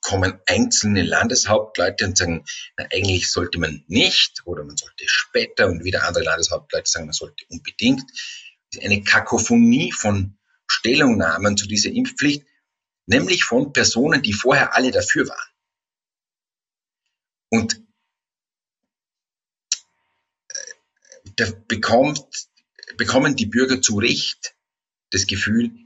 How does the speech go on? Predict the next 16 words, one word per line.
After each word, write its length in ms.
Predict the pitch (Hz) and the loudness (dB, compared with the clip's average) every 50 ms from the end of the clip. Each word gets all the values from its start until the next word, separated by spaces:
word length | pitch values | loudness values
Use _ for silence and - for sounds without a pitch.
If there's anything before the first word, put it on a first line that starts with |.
| - - | -8 -4
die 140 | 107 104 101 | -4 -2 0
wissen 340 | 120 131 - - - 117 - | 0 0 0 0 0 0 0
ja 120 | 92 90 | 0 0
nicht, 320 | 95 101 101 - - - | 0 -2 -2 -4 -4 -2
was 160 | 78 - - - | -2 -2 0 0
sie 120 | 92 85 | -2 -4
wollen. 280 | 98 - - - - - _ _ _ _ _ _ _ _ _ _ _ _ _ _ _ _ _ _ _ _ _ _ - - - - - - - 98 - | -2 -4 -4 -4 -8 -14 _ _ _ _ _ _ _ _ _ _ _ _ _ _ _ _ _ _ _ _ _ _ -16 -12 -10 -8 -8 -8 -10 -8 -2
Und 220 | 123 120 - - - - - _ _ _ _ _ _ _ _ _ - - - - | 0 0 0 0 -4 -10 -20 _ _ _ _ _ _ _ _ _ -20 -20 -10 -6
ich 200 | 117 110 98 - - _ _ _ _ _ _ _ _ _ - | -4 -4 -4 -6 -12 _ _ _ _ _ _ _ _ _ -4
glaube, 340 | - 104 104 107 110 127 120 | 0 2 2 4 4 2 2
dass 200 | - 113 - - | 2 0 2 2
man 340 | 107 101 98 101 - - - | 2 2 2 0 -4 -8 -2
durchaus 420 | - 131 131 - - - - - | -2 0 0 2 2 2 2 2
gescheiter 600 | - 110 - - 104 95 107 113 - - 95 85 | 0 2 2 4 4 4 2 2 0 0 -2 0
werden 440 | 87 85 82 - 87 85 76 73 - - | 2 2 2 2 0 -6 -8 -8 -12 -4
soll 400 | - - 82 78 76 71 - - | -2 -2 0 0 -4 -4 -6 -10